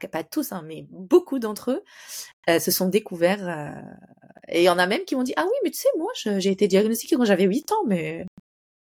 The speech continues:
Je dis, « Oh, tu nous en as ja-, jamais parlé. » Il me dit, « Bah, pour moi, c'est, voilà. » Mais, subhanallah, c'est, c'est un monde très fascinant. Euh,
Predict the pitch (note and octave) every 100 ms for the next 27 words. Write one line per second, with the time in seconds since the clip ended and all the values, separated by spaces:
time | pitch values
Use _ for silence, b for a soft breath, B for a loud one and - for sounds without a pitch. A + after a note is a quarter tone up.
0 | _ _ - - G#4+ C5 - F#4+ F#4 F#4+
1 | F#4+ F#4 F#4+ D4+ F#4 G4+ G4 F#4+ G4 F#4+
2 | C#4+ G3+ F#3+ F#3+ F#3+ G3+ A#3 F4 D4+ -
3 | F#3 E3+ F3 E4 B4 - B B B B
4 | B _ _ - F3 E3+ E3 D#3+ D#3 D#3
5 | D#3+ E3+ - - C4 G#3+ C4 B3+ - F#3
6 | F3+ E3+ E3+ F3+ - _ B B B -
7 | A3 G#3 C#4 B3+ G3 - - F4+ F4 D#4+
8 | - A#3+ G#3+ - _ b b b _ -
9 | F#3 E3+ E3 E3 E3